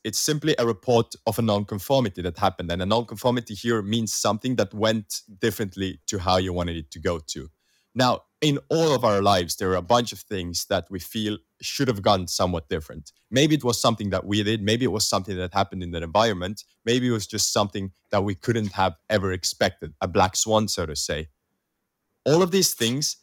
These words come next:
if we simply go through life without noting them down, there's multiple harms that this can bring about. One of them is, of course, the victim mentality, because no one has a life without, uh,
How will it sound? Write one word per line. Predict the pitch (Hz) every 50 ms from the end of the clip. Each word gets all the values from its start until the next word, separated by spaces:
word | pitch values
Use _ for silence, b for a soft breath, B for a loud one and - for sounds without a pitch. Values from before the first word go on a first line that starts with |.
| _ _
if | 131 117 -
we | 135 131
simply | - - - 160 175 175 - 185 180 143
go | 113 - - 139 143 143
through | - - 131 113 98
life | 95 92 92 110 110 - - _
without | 98 101 113 127 - -
noting | 123 131 131 131 131 107
them | 92 92 87 80
down, | 90 90 78 73 71 - _ _ _ _ _ _ _ _ _ _ _ _ _ _ _
there's | 139 143 139 - - - - _ _ _ -
multiple | 131 135 139 147 143 - 127 107 123 120 110 110 101 - -
harms | - - - 113 113 107 98 85 80 -
that | - 85 73
this | - 90 -
can | - 90 82
bring | 76 85 82 82
about. | 78 80 76 - - -
One | 107 101 92 117 127 135 147
of | 135
them | 135 147 147 147 -
is, | - 113
of | - -
course, | - 113 101 - -
the | 92
victim | 87 104 95 - 92 82
mentality, | 85 82 78 - - 92 85 78 73 - - - - _ _ _ _ _
because | 92 - 131 110 92
no | 107 113 127 139 151
one | 147 139 117 98
has | 98 98 98 92 104
a |
life | 92 95 101 98 92 - - _ -
without, | 98 87 90 90 90 90 90 - _ - -
uh, | 78 85 82 82 78 76